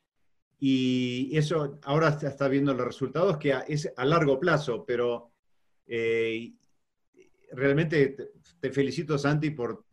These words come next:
por lo que has hecho en diez años. Es decir, es, es increíble y después puedo hablar de algunas empresas de Storm, pero quiero que Santi hable un poco de, de los éxitos que él tuvo.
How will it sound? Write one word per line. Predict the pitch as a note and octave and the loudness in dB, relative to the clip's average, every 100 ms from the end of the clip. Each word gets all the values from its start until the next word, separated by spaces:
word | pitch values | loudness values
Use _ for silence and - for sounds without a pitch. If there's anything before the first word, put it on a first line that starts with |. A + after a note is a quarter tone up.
| _ | _
por | B2 | -4
lo | A#2+ G#2+ | -4 -4
que | |
has | A#2 - | -4 -4
hecho | C#3 B2 | -2 -4
en | |
diez | A2+ A2 | -4 -4
años. | B2+ A2 G#2 | -4 -4 -8
Es | G#2+ | -10
decir, | G#2 A#2+ - | -6 -8 -8
es, | A#2 G#2+ - - | -12 -14 -14 -14
es | A#2+ | -10
increíble | B2 A#2+ C3+ E3 | -6 -2 0 0
y | C#3 A2+ G2+ - | -2 -4 -8 -6
después | C#3 E3 D3+ | -4 -2 0
puedo | D#3+ D3+ | 2 4
hablar | C#3 D3 | 4 4
de | C3+ | 2
algunas | B2 B2+ C3+ C3 | 0 0 0 -2
empresas | C3 C3 C3 C#3 | -4 -4 -2 -2
de | |
Storm, | C3 D#3 E3 D3 | -2 -2 -4 -2
pero | B2+ G2+ | -2 -2
quiero | C#3 C#3 | -2 -2
que | C3+ A#2+ | 0 -2
Santi | C3+ C3+ C#3 | -2 -4 -2
hable | C3 C3 | 0 -2
un | G#2+ | -4
poco | C3 B2+ | -4 -2
de, | A#2 G#2+ G#2+ - _ _ _ _ _ _ | -2 -2 -4 -8 _ _ _ _ _ _
de | A2 | -4
los | A#2 A#2 | -4 -2
éxitos | B2+ C3 A#2+ A2 | -4 -4 -10 -8
que | A#2 | -8
él | G2+ | -8
tuvo. | A#2+ G#2+ G2 F#2+ | -8 -6 -6 -8